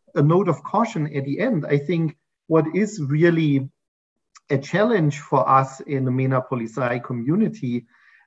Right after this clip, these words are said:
uh, with this increasing repression in the region and the kind of consolidation of rather harsh forms of authoritarianism is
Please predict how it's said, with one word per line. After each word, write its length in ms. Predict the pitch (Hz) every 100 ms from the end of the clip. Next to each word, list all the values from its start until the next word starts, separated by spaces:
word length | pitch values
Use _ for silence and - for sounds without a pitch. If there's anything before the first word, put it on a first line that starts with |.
| -
uh, 220 | 143 135 127
with 260 | 196 208
this 200 | 190 156
increasing 760 | - 143 139 160 170 - 139 123
repression 720 | 120 120 170 185 - 139 120
in 180 | 147 208
the 100 | 165
region 600 | 117 110 107 - 120 147
and 240 | 147 131 127
the 140 | 127
kind 260 | 120 135 120
of 140 | 113
consolidation 960 | - 147 147 131 113 131 180 - 123 120 _ _ -
of 160 | 131 143
rather 300 | 131 127 127
harsh 340 | - 165 -
forms 420 | - 120 117 113
of 140 | - 135
authoritarianism 1040 | - 117 123 - 135 120 120 123 120 139 139
is 280 | 143 147 143